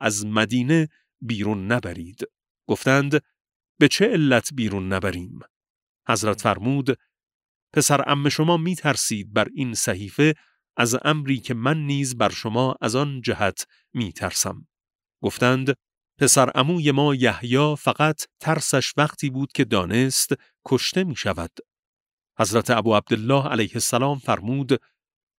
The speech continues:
«شما هم نیز ایمن نباشید، چرا که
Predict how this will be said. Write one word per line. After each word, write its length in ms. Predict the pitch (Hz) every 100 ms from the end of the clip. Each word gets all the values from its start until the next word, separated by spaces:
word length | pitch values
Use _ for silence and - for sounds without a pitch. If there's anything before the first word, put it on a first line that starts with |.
| -
«شما 320 | - 139 170
هم 180 | 143 139
نیز 440 | 127 127 135 135 139 _
ایمن 480 | - 117 101 113 104
نباشید، 720 | 117 139 90 - 98 82 - - _ _
چرا 260 | - 113 107
که 220 | - 135